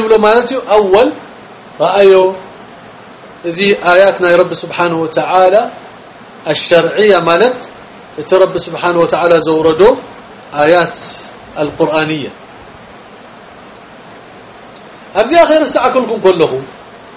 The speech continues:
إذا علم زي أدلة له مرتعوتات عليه. إذا مرتعو زي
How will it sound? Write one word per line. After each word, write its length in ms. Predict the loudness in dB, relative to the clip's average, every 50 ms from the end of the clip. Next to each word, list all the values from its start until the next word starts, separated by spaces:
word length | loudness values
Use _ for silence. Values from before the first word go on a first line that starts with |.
| -20 -20 -20 -20 -20 -20 -20 -20 -20 -20 -20 -20 -20 -20 -20 -20 -20 -20 -20 -20 -20 -8 -6
إذا 180 | -2 0 2 2
علم 220 | 2 2 2 2 2 0 0 0
زي 180 | -4 -6 -6 -8 -14 -20 -20 -20 -20 -20 -20 -20 -20 -20 -20 -20 -18 -4
أدلة 480 | 0 0 2 2 2 2 2 4 2 2
له 400 | 2 0 -4 -4 -4 -4 -4 -6 -8 -14 -20 -20 -20 -20 -20 -20 -20 -20 -20 -20 -20 -20 -20 -20 -20 -20 -4 0
مرتعوتات 600 | 0 0 2 2 2 2 2 2 2 0 -2 -2
عليه. 240 | -8 -14 -16 -18 -20 -20 -20 -20 -20 -20 -20 -20 -20 -20 -20 -20 -20 -20 -20 -20 -20 -20 -20 -20 -20 -20 -20 -18 -14 -12
إذا 140 | -8 0
مرتعو 420 | 2 2 2 4 2 2 4 2 2 2
زي 220 | 2 2 2 0